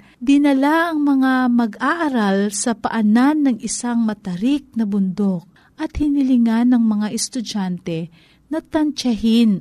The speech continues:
o i-estimate ang tarik o steepness ng burol. Napansin at itinala ng pagsusuri na agad-agad na nagtipon-tipon ang mga magkakaibigan sa grupo.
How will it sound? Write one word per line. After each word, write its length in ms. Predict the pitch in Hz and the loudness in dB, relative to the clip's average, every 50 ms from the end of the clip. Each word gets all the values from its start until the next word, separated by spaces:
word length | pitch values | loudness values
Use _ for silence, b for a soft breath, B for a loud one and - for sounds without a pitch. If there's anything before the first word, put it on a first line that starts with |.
| - - | -6 -6
o 480 | - 190 180 202 202 196 190 190 190 b b b b b b 294 | -6 -4 -2 -2 -2 -2 -4 -6 -8 b b b b b b -8
i-estimate 960 | 294 320 - 311 302 262 - - - 269 247 233 226 214 214 214 - - - | -8 -6 -4 -4 -4 -4 -4 -2 0 2 4 4 4 4 2 0 -2 -6 -4
ang 160 | - 220 220 - - | 0 0 0 0 0
tarik 640 | 214 196 190 202 208 226 262 254 - - - - - b b b b b b b | -2 -2 0 2 2 0 0 -2 -6 -18 -18 -18 -18 b b b b b b b
o 80 | - 302 | 0 0
steepness 880 | 320 - - - _ - 269 254 254 - 226 208 202 190 196 196 - - 214 | 0 0 -2 -6 _ -4 -4 -4 -2 -2 -4 -2 -2 -2 -4 -4 -6 -4 -4
ng 160 | 208 208 202 | -2 0 0
burol. 640 | 196 185 196 190 202 214 220 208 180 160 165 180 - _ _ _ _ - | 0 2 2 2 2 2 2 2 0 -2 -4 -10 -18 _ _ _ _ -12
Napansin 800 | 339 339 339 - 381 359 339 - - - 311 311 311 311 311 - | -12 -8 -4 -2 -2 -2 -2 -6 -2 0 2 2 2 0 -2 -2
at 240 | - 262 254 254 - | -2 -4 -4 -2 -6
itinala 720 | 254 - - 247 226 233 220 214 208 214 208 214 220 220 | -6 -2 0 2 2 4 2 2 2 0 2 2 2 2
ng 240 | 214 208 196 196 - | 2 2 0 -2 -2
pagsusuri 960 | - 202 185 - - 208 190 - - 220 208 202 196 185 175 165 160 - - _ _ - | -4 -6 -6 -6 -8 -6 -6 -4 -2 0 2 2 2 2 2 0 -2 -4 -8 _ _ -2
na 480 | 226 220 226 220 220 220 220 214 214 208 196 b b b b b b - | 2 2 2 2 2 0 0 0 -2 -4 -6 b b b b b b -10
agad-agad 880 | 311 269 - 330 320 262 254 240 196 208 196 190 185 185 190 175 170 - _ _ - | -8 -4 -2 -2 0 0 0 0 0 0 0 0 0 0 -2 -4 -6 -12 _ _ 0
na 160 | 262 277 277 | 2 2 4
nagtipon-tipon 1120 | 294 302 262 247 - - 339 339 339 - 320 311 302 285 - 294 285 269 - - 302 294 | 4 2 -2 -4 -4 0 2 2 2 2 -2 -4 -2 -2 -2 -2 -2 -2 0 0 0 2
ang 160 | 277 262 254 240 | 4 4 6 6
mga 400 | 233 233 226 226 226 226 233 226 | 6 4 4 4 4 4 6 4
magkakaibigan 1120 | 220 220 202 202 - 226 214 208 - 226 - 220 180 - 196 180 - 208 196 196 196 196 | 4 2 0 -2 -4 -4 -4 -4 -4 -6 -6 -4 -2 0 -2 0 0 0 0 0 0 0
sa 240 | - - 202 175 160 | -2 -4 -6 -6 -6
grupo. 640 | - 170 180 165 160 - - 185 165 156 156 - | -4 -4 -4 -4 -4 -6 -4 -2 -2 -2 -4 -8